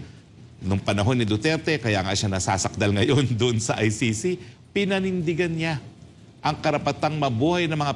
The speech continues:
pulis pag may banta sa kanilang mga buhay. Bakit sila hindi babaril kung nakatutok na ang baril sa kanila? Bakit nila antaying mapatay sila bago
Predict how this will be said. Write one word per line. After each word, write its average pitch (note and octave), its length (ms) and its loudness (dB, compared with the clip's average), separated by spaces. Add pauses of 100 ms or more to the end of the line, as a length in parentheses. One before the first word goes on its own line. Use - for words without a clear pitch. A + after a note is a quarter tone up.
pulis C#3+ 240 2
pag D3+ 160 -4
may C3+ 160 0
banta A#2+ 320 0
sa C3 160 -4
kanilang D3 240 0
mga D3 160 -2
buhay. F3 320 2 (640)
Bakit C#3+ 320 0
sila D3 240 0
hindi C#3+ 240 2
babaril C3 560 0
kung D3+ 240 0
nakatutok B2 560 -2
na B2 80 0
ang B2+ 80 0
baril A2 240 0
sa - 160 -4
kanila? C#3+ 320 0 (640)
Bakit A#2 320 0
nila C3+ 240 2
antaying C3 400 2
mapatay B2+ 560 0
sila D#3 240 0
bago B2+ 240 0